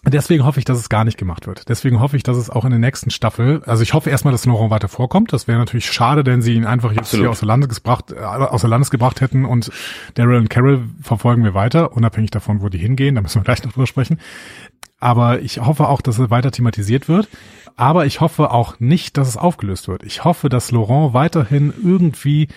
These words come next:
Speaker 1: ständig Leute dazu bringt, ihr Leben zu hinterfragen, wie zum Beispiel Caudron, den ich einen wichtigen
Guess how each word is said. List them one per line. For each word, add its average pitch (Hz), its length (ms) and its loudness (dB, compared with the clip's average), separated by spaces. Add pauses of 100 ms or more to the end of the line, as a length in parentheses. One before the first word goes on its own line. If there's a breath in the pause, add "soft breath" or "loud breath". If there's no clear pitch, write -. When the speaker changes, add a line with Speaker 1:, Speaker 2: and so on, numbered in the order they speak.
(200 loud breath)
Speaker 1:
ständig 165 640 0
Leute 156 320 2
dazu 131 280 -2
bringt, 131 280 0
ihr 131 80 -2
Leben 156 240 2
zu 160 100 0
hinterfragen, 143 600 2
wie 175 100 2
zum - 140 0
Beispiel 139 260 2
Caudron, 113 480 0
den 131 140 2
ich 113 120 -4
einen 101 180 2
wichtigen 135 500 0